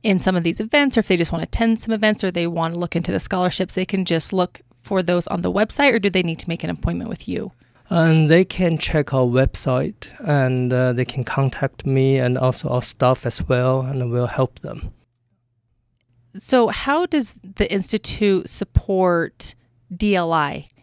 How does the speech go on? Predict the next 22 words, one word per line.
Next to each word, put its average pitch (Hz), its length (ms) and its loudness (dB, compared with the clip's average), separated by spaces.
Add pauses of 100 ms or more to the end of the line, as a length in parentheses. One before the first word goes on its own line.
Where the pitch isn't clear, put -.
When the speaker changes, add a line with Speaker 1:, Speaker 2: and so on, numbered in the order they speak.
(120)
Speaker 1:
dual 214 200 4
language 170 360 0
immersion, 165 480 0
in, 180 140 0
s-, - 340 -4
in 165 200 0
elementary 170 460 -2
schools 170 480 -2 (100)
and 170 340 -4
grade 180 220 2
schools 160 420 0
throughout 175 320 0
the 160 60 -6
state? - 360 -8 (640)
Speaker 2:
Yeah, 151 280 2
we 160 640 4
have 131 520 0
very 135 320 4
extensive 123 760 0 (220)
K 135 220 2
through 120 260 -2
twelve 120 400 0